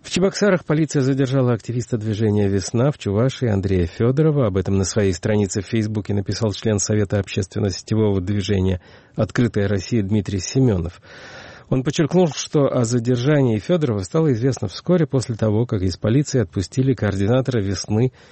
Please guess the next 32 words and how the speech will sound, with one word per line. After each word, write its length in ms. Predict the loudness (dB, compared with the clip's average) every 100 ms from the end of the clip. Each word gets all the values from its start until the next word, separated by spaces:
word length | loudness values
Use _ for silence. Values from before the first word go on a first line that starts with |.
| -18 -2
Анастасию 640 | 0 0 0 -2 2 2
Васильеву. 680 | 2 -2 -2 0 0 0 -4 -12 -20 _
Накануне 580 | -2 0 2 2 2 2
её 200 | 2 2
увезли 360 | 0 -2 -2 -2
в 80 |
отделение 560 | -4 -2 0 2 2 0
с 180 | -2 -4
занятий 680 | -2 0 2 2 0 0 -4
в 80 | -2
университете. 840 | -2 -2 -4 -8 -2 0 0 -2 -4 -20 -20 -12 -2
Задержание 600 | 2 2 2 2 2 2
было 180 | 0
связано 420 | 0 0 -2 -2 -4
с 160 | -6 -4
акцией 440 | -2 -2 -4 -6 -4
в 100 | -2
память 320 | 0 0 -2
о 60 |
Борисе 380 | -2 -2 -2 -4
Немцове, 500 | -2 -2 0 0 0
в 60 | -2
ходе 260 | -2 -2
которой 380 | -2 -2 0 2
на 100 | 2
мосту 380 | 0 -2 -2 -4
в 80 | -4
Чебоксарах 640 | -6 -6 -4 0 0 -2 -10 -20 -20 -4
вывесили 480 | 2 2 2 -2 -2
баннер 520 | 0 0 0 -4 -8
с 140 | -8 -2
надписью 520 | -2 -2 -8 -10